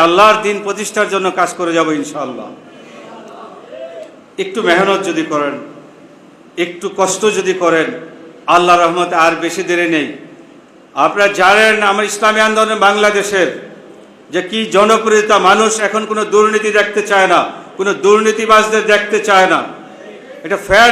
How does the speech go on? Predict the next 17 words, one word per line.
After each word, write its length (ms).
নির্বাচন 580
যদি 260
দিয়ে 220
দেখেন 380
আল্লাহর 380
রহমতে 300
কারা 260
পাস 280
করে, 240
কারা 220
কয় 200
নম্বরে, 360
তিন 160
নম্বরে 320
না 140
দুই 200
নম্বরে 340